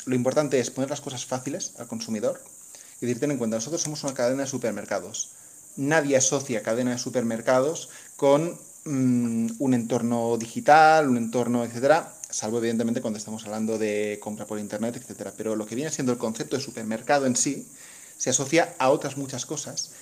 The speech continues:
que quizás no tienen tanto que ver con protección de datos. Motivo por el cual, cuando te metes en el ámbito de la protección de datos, hazlo sencillo, hazlo simple, hazlo rápido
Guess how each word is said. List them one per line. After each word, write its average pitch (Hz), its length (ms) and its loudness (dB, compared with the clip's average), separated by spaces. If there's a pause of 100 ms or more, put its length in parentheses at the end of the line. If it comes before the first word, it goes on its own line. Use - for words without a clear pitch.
que 135 100 -2
quizás 143 160 -2
no 151 80 -4
tienen 135 160 0
tanto 127 220 0
que 120 80 -2
ver 131 140 0
con 110 100 -8
protección 110 380 -8
de 110 80 -2
datos. 110 240 -8
Motivo 135 240 -4
por 151 120 4
el 139 60 -2
cual, 156 200 4
cuando 123 260 2
te 120 100 -2
metes 139 300 0
en 123 80 -4
el 123 80 0
ámbito 131 240 -2
de 117 60 2
la 110 40 0
protección 127 380 -6
de 135 80 4
datos, 165 360 -2
hazlo 143 220 0
sencillo, 127 500 0 (920)
hazlo 139 220 0
simple, 127 500 2 (760)
hazlo 160 260 6
rápido 160 440 4